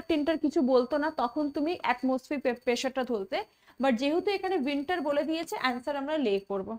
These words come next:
ঠিক আছে? অ্যান্সার এখানে লে হবে, ঠিক আছে? চলো নেক্সট কোশ্চেনে এগিয়ে গেলাম, ঠিক?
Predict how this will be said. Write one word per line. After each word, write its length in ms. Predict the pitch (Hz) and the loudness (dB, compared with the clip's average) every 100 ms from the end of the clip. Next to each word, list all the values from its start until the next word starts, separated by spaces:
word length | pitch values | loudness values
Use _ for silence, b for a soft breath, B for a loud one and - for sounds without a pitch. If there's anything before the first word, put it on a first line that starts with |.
| - | -2
ঠিক 140 | 285 | 8
আছে? 180 | 403 415 | 8 10
অ্যান্সার 340 | 294 269 302 | 8 10 8
এখানে 280 | 285 302 349 | 8 6 6
লে 200 | 302 202 | 8 8
হবে, 260 | 226 190 233 - _ _ _ _ _ - _ _ _ | 4 -2 -4 -12 _ _ _ _ _ -20 _ _ _
ঠিক 120 | 320 320 | -2 2
আছে? 260 | 440 415 | 2 2
চলো 280 | 349 302 269 - _ _ _ - | 4 4 2 -6 _ _ _ 2
নেক্সট 300 | 285 330 - | 4 4 2
কোশ্চেনে 420 | 349 339 359 339 | 0 2 0 0
এগিয়ে 220 | 320 311 | 0 0
গেলাম, 340 | 294 262 269 277 _ _ _ _ _ _ _ _ _ _ _ _ _ _ _ _ _ _ | 2 2 0 -6 _ _ _ _ _ _ _ _ _ _ _ _ _ _ _ _ _ _
ঠিক? 240 | 349 392 | -2 -2